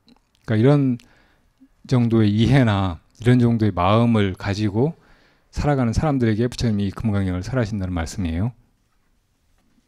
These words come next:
마지막에 이 경전이 있는 곳은 육도의 모든 중생이 인간뿐만 아니고 천신이나 아수라들까지 다 받들어서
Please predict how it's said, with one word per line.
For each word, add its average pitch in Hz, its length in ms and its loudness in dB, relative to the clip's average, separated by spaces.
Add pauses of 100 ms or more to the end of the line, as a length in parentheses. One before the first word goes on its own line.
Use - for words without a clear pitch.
(280)
마지막에 101 640 -2 (1080)
이 127 160 4
경전이 120 420 4
있는 120 200 2
곳은 104 480 -2 (680)
육도의 117 380 4
모든 135 440 0
중생이 101 680 -2 (380)
인간뿐만 104 500 -2
아니고 92 560 -2 (760)
천신이나 101 920 -4 (800)
아수라들까지 113 840 2
다 95 520 -2 (180)
받들어서 113 680 -4